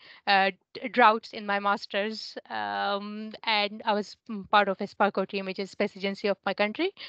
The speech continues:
And I worked with some natural disasters who were there as well. So when I came here and my supervisor actually said to me,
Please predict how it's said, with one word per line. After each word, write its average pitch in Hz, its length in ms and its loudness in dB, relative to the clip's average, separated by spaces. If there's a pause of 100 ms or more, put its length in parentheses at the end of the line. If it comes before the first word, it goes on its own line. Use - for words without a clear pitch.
(200)
And 202 360 4
I 208 100 -2
worked 202 320 0
with 190 180 -2
some 196 140 0
natural 190 260 2
disasters 185 480 4
who 196 60 -2
were 185 140 6
there 190 220 6
as 180 180 2
well. 220 220 4
So 202 160 0
when 196 140 2
I 208 80 2
came 202 280 0
here 202 400 6
and 202 180 2
my 196 120 4
supervisor 220 500 6
actually 190 400 0
said 190 320 0
to 196 80 -2
me, 180 240 -2